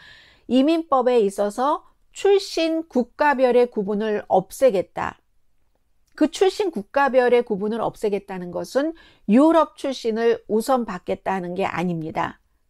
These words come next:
이게 이제 나중에 민권 운동으로 이어지는 건데, 지금 존슨 대통령이,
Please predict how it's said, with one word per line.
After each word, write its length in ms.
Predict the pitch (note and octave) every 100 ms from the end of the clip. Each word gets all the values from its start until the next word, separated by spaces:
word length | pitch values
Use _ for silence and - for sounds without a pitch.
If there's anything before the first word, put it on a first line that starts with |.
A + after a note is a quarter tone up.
| _ _ _ _ _ _ _
이게 220 | - B3
이제 160 | C4+ B3
나중에 380 | A3+ F3+ G3+ A3
민권 360 | A#3+ B3 B3+
운동으로 440 | G3+ F#3+ G3 F3+ F3+
이어지는 480 | G3+ G3 F#3 E3+ D#3+
건데, 420 | D#3 F3 B3 E3+ _ _ -
지금 320 | - C#4+ D4
존슨 420 | C4 A#3+ B3+ C4
대통령이, 800 | B3 G3+ A3+ G#3 G3+ G3 G#3+ A3